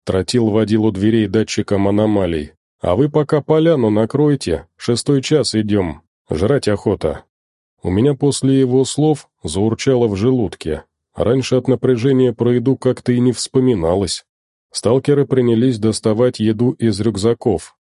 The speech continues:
Несколько человек отошли назад по коридору, по большому и по маленькому.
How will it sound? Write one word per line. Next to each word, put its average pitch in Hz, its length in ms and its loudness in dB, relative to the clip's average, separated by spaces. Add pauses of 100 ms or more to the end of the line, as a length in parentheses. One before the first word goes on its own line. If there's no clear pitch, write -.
(140)
Несколько 135 480 0
человек 131 600 0
отошли 131 420 0
назад 117 460 0
по 110 100 -2
коридору, 110 760 0
по 104 100 0
большому 127 580 0
и 123 60 2
по 127 200 2
маленькому. 85 800 -2